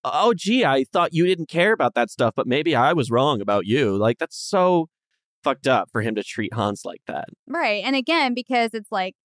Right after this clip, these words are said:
Speaker 2: "Well, you have some say on this. Like, I'm writing to my friend who
Speaker 1: Yeah.
Speaker 2: could actually do
Speaker 1: <laughs>
Speaker 2: something about this horrible propaganda against Denmark."
Speaker 1: Right.
Speaker 2: But you're not. And then you're telling me to just, like,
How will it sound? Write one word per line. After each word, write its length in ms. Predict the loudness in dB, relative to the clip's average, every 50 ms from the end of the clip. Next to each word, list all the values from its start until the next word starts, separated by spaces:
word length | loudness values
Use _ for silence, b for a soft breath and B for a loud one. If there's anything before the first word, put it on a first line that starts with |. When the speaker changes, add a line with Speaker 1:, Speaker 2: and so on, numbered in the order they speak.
| _ _ -8
Speaker 2:
"Well, 120 | -6 -4 -4
you 200 | -2 0 0 2 2 2
have 160 | 2 2 0
some 260 | -4 -6 -4 -2 -2
say 240 | -2 -2 -4 -2 -2 0 0 0
on 160 | 0 -2 -2
this. 320 | -4 -4 -2 -2 -4 -4 -4 -4
Like, 160 | -4 -2 -2
I'm 180 | 0 0 0 0
writing 300 | 0 0 0 0 0 -2
to 120 | -2 -2 -2
my 160 | -2 -2 -4
friend 400 | -4 -2 -2 0 0 0 0 -2
who 80 | 0 0
Speaker 1:
Yeah. 140 | 2 2 2
Speaker 2:
could 60 | 2
actually 320 | 0 -2 -4 -6 -6 -6
do 220 | -6 -6 -6 -6 -4
Speaker 1:
<laughs> 300 | -4 -2 -2 -2 -2 -4
Speaker 2:
something 140 | -4 -6 -4
about 320 | -2 -2 0 0 0 0
this 260 | 0 0 0 -2 -4 -4
horrible 400 | -2 0 0 0 0 0 -2 -2
propaganda 680 | 0 0 0 0 0 -2 -2 -2 -2 -2 0 0 0 2 2
against 360 | 0 0 -2 -4 -4 -6 -6 -4
Denmark." 480 | -2 0 0 2 2 2 0 0 -4 -8 _ _ _ 0
Speaker 1:
Right. 280 | 0 2 2 0 -2 -6 -8 -6
Speaker 2:
But 140 | -4 -4 -2
you're 180 | -2 -2 0 0
not. 440 | 2 2 4 4 4 4 2 2 0
And 120 | 0 0 0
then 100 | 0 0
you're 100 | -2 -2
telling 320 | -2 -2 -2 0 0 0
me 160 | 0 0 0
to 100 | 0 0 -2
just, 260 | -2 -4 -6 -6 -10 -20 _ _
like, 240 | -2 -2 -2 -2